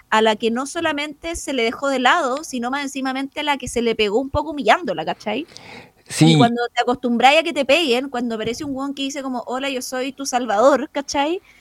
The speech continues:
Speaker 1: Puta, queda la cagá, pues, ¿cachai?
Speaker 2: Sí, porque, eh, el, a esa gente habría que decirle, "Tú no odias al, al, al demócrata, odias al capitalismo", ¿cachai?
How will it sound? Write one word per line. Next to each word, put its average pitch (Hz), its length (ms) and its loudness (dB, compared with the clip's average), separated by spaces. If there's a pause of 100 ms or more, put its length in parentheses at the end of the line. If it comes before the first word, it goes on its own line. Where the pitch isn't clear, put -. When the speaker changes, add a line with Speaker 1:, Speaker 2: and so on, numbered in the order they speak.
(160)
Speaker 1:
Puta, 247 300 -4
queda 285 140 -2
la 330 100 0
cagá, 247 200 0 (100)
pues, - 180 -14
¿cachai? 247 420 -10 (340)
Speaker 2:
Sí, 165 200 6
porque, 135 1000 6 (220)
eh, 139 240 8
el, 123 220 2
a 110 220 2
esa 151 120 -4
gente 165 160 2
habría 160 140 6
que 151 60 0
decirle, 160 180 6
"Tú 160 120 4
no 156 60 8
odias 165 320 6
al, 143 480 0
al, 131 360 2
al 123 240 0
demócrata, 139 360 4
odias 139 160 6
al 135 80 0
capitalismo", 131 460 2
¿cachai? 131 240 -2